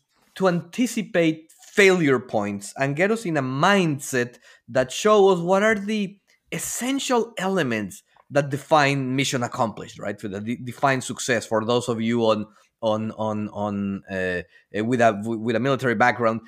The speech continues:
the importance of being able to define what success, right? Mission accomplishment. It's so big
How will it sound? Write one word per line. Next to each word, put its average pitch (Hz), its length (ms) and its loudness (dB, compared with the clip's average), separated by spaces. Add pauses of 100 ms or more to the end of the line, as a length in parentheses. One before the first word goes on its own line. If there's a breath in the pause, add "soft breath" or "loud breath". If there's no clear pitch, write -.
(160 loud breath)
the 123 80 -4
importance 131 760 2
of 110 100 -6
being 120 180 -4
able 110 280 -2
to 135 140 -6
define 110 560 0
what 95 320 -2
success, - 680 -4
right? 95 220 -2
Mission 117 300 -4
accomplishment. 104 600 -4 (340 soft breath)
It's 139 200 -8
so 160 220 4
big 143 380 2